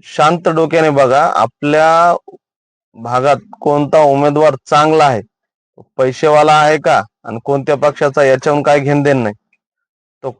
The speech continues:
कामाची स्पीड किती आहे त्याची, तो काम कशा प्रकारे करू शकतो. आणि नेते होणे लय मोठी गोष्ट नाहीये आणि चूकही नाही.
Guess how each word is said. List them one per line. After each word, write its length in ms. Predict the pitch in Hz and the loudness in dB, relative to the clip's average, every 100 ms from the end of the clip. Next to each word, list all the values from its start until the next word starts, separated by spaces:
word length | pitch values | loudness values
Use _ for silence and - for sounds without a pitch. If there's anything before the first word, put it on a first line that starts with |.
| _ _ _ - | _ _ _ 0
कामाची 680 | 127 127 147 160 - 165 135 | 2 4 2 0 -2 0 -2
स्पीड 360 | - 175 156 | -4 -6 -4
किती 220 | 170 165 175 | -4 0 0
आहे 100 | 160 | 0
त्याची, 260 | 147 - - _ _ _ _ _ _ _ _ _ | -2 -6 -18 _ _ _ _ _ _ _ _ _
तो 80 | 135 | -14
काम 400 | - 143 143 156 | -4 0 0 0
कशा 320 | 135 147 180 | -4 -2 -2
प्रकारे 380 | 156 160 151 170 | 0 0 0 0
करू 220 | 156 160 | 0 -4
शकतो. 400 | 143 151 - 107 - _ _ _ _ _ _ _ - | -4 -6 -8 -16 -16 _ _ _ _ _ _ _ -10
आणि 240 | 131 151 | -4 -2
नेते 420 | 143 143 156 185 | 0 -2 -2 0
होणे 420 | 185 175 185 185 | 2 0 0 0
लय 80 | 185 | 0
मोठी 260 | 202 208 208 | 0 0 -2
गोष्ट 360 | 196 202 202 - | 0 -2 -2 -2
नाहीये 340 | 220 180 151 - _ _ _ _ _ _ | -2 0 -4 -12 _ _ _ _ _ _
आणि 180 | 131 135 | -6 -6
चूकही 460 | 139 190 190 226 202 | -4 -4 0 2 2
नाही. 180 | 135 | -2